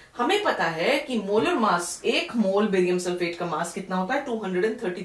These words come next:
थ्री ग्राम्स। और अगर एक मोल बेरियम सल्फेट है उसमें टू हंड्रेड एंड थर्टी थ्री ग्राम्स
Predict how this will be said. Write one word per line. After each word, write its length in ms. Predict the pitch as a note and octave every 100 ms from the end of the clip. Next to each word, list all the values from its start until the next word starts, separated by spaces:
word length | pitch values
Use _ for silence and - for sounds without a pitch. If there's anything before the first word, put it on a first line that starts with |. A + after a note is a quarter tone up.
| F3
थ्री 100 | F3+
ग्राम्स। 500 | E3+ B2+ - - - _ - - _ _ _ _ _ -
और 120 | A#3
अगर 180 | A#3+ D4+ -
एक 260 | C4 E4+ -
मोल 220 | C#4+ D4
बेरियम 280 | G#3 F3+ F3+
सल्फेट 420 | F#3 F3+ F3 E3+
है 120 | G3
उसमें 260 | A3 G#3 A3
टू 100 | A3+
हंड्रेड 220 | B3+ C4 D4
एंड 160 | D4+
थर्टी 200 | G#3+ F#3+
थ्री 220 | G3+ A#3
ग्राम्स 380 | A3+ F#3 F3 F3+